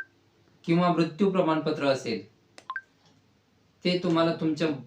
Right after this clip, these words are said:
पतीचं मृत्यू प्रमाणपत्र जमा करायचं आहे. कोणाकडे जमा करायचं आहे? तर अंगणवाडी सेविकांच्या जीआर मध्ये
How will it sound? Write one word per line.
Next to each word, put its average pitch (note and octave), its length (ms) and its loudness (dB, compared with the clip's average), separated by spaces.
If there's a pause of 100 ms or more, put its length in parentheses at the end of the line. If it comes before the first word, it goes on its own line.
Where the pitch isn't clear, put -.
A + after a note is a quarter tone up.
(140)
पतीचं D3+ 440 -2
मृत्यू D3+ 320 0
प्रमाणपत्र D3 600 -4
जमा A3 240 0
करायचं C#3+ 360 0
आहे. - 360 -12 (600)
कोणाकडे F#3+ 420 4
जमा E3+ 220 4
करायचं D#3+ 360 2
आहे? D3 240 0
तर D#3+ 100 -2
अंगणवाडी D#3+ 600 2
सेविकांच्या D3+ 720 -2
जीआर D3 280 2
मध्ये C#3+ 420 -2